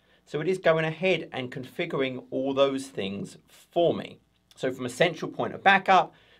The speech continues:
I can automatically enable all of those things on my storage accounts. It does also, if we go and look, uh, if I can remember where it is,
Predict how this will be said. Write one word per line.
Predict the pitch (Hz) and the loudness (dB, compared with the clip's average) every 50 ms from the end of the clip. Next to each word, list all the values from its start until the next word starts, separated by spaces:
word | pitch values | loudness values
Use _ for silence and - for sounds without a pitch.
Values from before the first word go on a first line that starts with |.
| _ _ | _ _
I | - 131 | -6 -4
can | 143 131 - - | -4 -6 -4 -4
automatically | 127 143 147 - - 139 120 117 123 139 156 170 165 - - - 117 113 113 | -4 -4 -4 -4 -8 -10 -12 -8 -4 -2 -2 -2 -4 -8 -10 -8 -6 -6 -4
enable | 113 113 117 120 117 113 110 110 107 - | -2 -2 -2 -2 -2 -4 -4 -6 -6 -4
all | - 127 139 156 160 | -4 -2 0 0 0
of | 165 156 - | 0 0 4
those | 131 120 123 127 127 | 4 4 4 2 0
things | - - 110 104 104 104 107 107 - - _ | -4 -6 -6 -4 -4 -6 -8 -10 -14 -12 _
on | 110 104 95 | -12 -10 -10
my | 87 - - | -10 -10 -10
storage | - - - 156 156 151 - - | -12 -10 -8 -2 -2 -2 -2 -2
accounts. | - - - - - - - - _ _ _ _ _ _ _ _ _ - - - _ _ _ _ | -6 -10 -10 -10 -10 -10 -14 -20 _ _ _ _ _ _ _ _ _ -20 -20 -20 _ _ _ _
It | 180 180 | 0 2
does | 202 202 247 262 262 - - _ | 4 4 4 4 2 -4 -8 _
also, | - 120 - - - 120 - - 117 113 117 | -2 0 0 2 0 0 4 6 6 6 6
if | 113 110 - - | 4 -2 -8 -8
we | 123 120 113 107 | -8 -8 -8 -8
go | 95 - 104 101 101 | 0 2 2 2 2
and | 98 104 107 117 135 | 0 -4 -6 -6 0
look, | 170 175 139 151 160 - - - - _ _ _ _ _ _ _ _ - - - _ - | 2 4 6 6 4 2 -2 -10 -20 _ _ _ _ _ _ _ _ -20 -20 -20 _ -20
uh, | - - | -18 -18
if | - - - | -12 -10 -10
I | 107 | -10
can | - - 85 | -10 -10 -10
remember | 87 87 92 92 87 85 | -6 -6 -4 -4 -4 -6
where | - - 82 82 82 - | -6 -4 -4 -4 -4 -6
it | - - | -6 -4
is, | 156 160 160 160 160 - - | -2 -2 -2 -2 -4 -8 -12